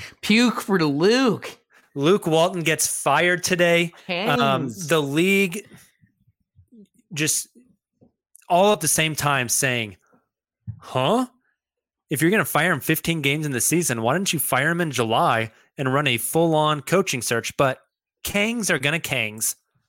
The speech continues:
Speaker 2: This comes after the Kings lost to the Utah Jazz last night as a fan sitting courtside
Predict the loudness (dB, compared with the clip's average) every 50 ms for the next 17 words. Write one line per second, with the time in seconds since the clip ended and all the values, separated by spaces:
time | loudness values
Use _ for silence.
0 | _ _ _ _ _ _ _ _ _ _ _ _ _ _ _ _ _ _ -2 -2
1 | -2 0 -2 0 0 0 0 0 0 -2 -2 -4 -4 -6 -6 -4 -2 -2 -2 -2
2 | -2 0 0 0 0 -2 -4 -6 -6 -6 -6 -4 -4 -6 -4 -4 -4 -4 -4 -4
3 | -6 -4 -4 -2 0 2 4 2 2 0 -2 -4 -6 -8 -6 -6 -2 0 2 2
4 | 2 2 0 -2 -4 -4 -4 -6 -4 -2 -2 -2 -2 -2 -2 -2 0 0 -2 -2
5 | -2 -2 -2 -2 0 -2 -4 -4 -4 -2 -2 -2 -4 -6 -10 -20 -20 -20 -20 _
6 | _ -4 -2 -2 0 0 0 -2 -2 -4 -4 -2 -2 0 -2 -2 -2 -2 0 0
7 | -2 -2 -4 -6 -2 0 0 0 2 0 0 0 2 2 2 0 0 -4